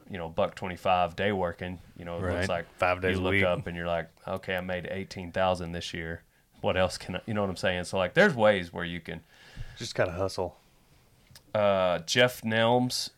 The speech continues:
Speaker 1: asks, "Are you serious about total feeds? I have a twenty-year-old gelding, and I wanna give him something to make him look like a ten-year-old bronc. What do you recommend?" I said, "I recommend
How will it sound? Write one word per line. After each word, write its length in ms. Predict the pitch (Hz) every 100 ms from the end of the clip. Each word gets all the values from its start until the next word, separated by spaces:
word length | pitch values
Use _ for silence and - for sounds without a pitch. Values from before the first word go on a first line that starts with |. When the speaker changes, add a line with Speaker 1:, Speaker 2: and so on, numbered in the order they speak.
| -
Speaker 1:
asks, 480 | 107 107 - - -
"Are 100 | 107
you 60 | 110
serious 340 | - 113 113
about 220 | 104 98
total 200 | 113 104
feeds? 320 | 101 107 104
I 60 | 95
have 100 | 92
a 40 |
twenty-year-old 520 | 104 110 107 101 98 98
gelding, 480 | 98 98 98 98 -
and 100 | 98
I 40 |
wanna 180 | 95 95
give 140 | 95
him 120 | 98 95
something 320 | 98 98 98
to 60 | 92
make 200 | 92 95
him 120 | 92
look 160 | 92
like 140 | 92 90
a 60 |
ten-year-old 640 | 87 - 135 117 110 104 90
bronc. 400 | 92 90 90 -
What 60 | 101
do 60 |
you 80 | 92
recommend?" 560 | 90 90 82 82 73 71
I 60 |
said, 200 | 82 - -
"I 100 | 92
recommend 580 | 92 90 87 92 92